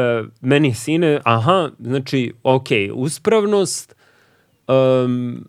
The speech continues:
Sankaru su naravno posle toga ubili, on je bio neka vrsta z-, afričkog Che Guevare, iako je po mnogim stvarima zapravo mnogo interesantniji, bio je feminista i slično. <clears throat> I bio je vrlo otvoren za tehnologije,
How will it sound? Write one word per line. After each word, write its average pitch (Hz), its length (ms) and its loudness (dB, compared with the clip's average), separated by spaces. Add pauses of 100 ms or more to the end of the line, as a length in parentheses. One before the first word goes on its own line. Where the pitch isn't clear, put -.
Sankaru 139 640 2
su 135 160 -4
naravno 123 320 2
posle 120 320 -2
toga 117 260 0
ubili, 160 600 4
on 123 200 0
je 117 80 2
bio 113 500 2
neka 120 320 -2
vrsta 123 320 0
z-, 113 120 -2
afričkog 117 580 0
Che 120 200 0
Guevare, 113 480 2
iako 120 260 0
je 117 80 0
po 123 140 -2
mnogim 120 380 0
stvarima 120 420 0
zapravo 113 420 2
mnogo 110 380 0
interesantniji, 104 880 -4 (380)
bio 123 200 2
je 107 140 4
feminista 123 760 0
i 95 200 -2
slično. 139 520 -2
<clears throat> - 1300 -4
I 170 120 4
bio 147 200 6
je 151 160 4
vrlo 147 320 4
otvoren 135 420 0
za 127 100 -2
tehnologije, 117 960 -2